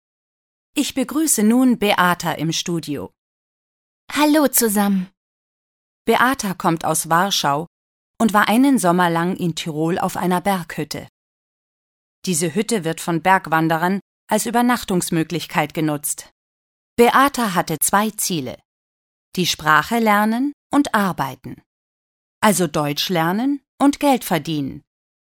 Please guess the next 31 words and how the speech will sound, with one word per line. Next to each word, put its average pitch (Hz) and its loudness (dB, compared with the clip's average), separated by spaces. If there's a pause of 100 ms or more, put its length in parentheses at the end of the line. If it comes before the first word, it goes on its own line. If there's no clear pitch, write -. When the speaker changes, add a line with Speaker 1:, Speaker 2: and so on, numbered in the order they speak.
(160)
Speaker 1:
Für 240 2
eine 208 4
große 247 -2
Reise 160 0
durch 151 -6
ganz 208 0
Europa. 165 -4 (1300)
Sechs 285 0
Monate 185 2
arbeitete 180 -2
sie 175 -2
auf 165 -4
zweitausenddreihundert 180 -2
Metern 160 -2
Höhe 190 0
als 208 -2
Zimmermädchen, 208 0 (400)
Küchenhilfe 196 0
und 196 -2
Bedienung. 156 -2 (680)
Kurz, - -6 (440)
sie 285 4
machte 311 2
einfach 294 0
alles, 180 -2
was 156 -4
in 170 -2
der 156 -2
Gastronomie 165 -2
so 226 -2
anfällt. 170 -4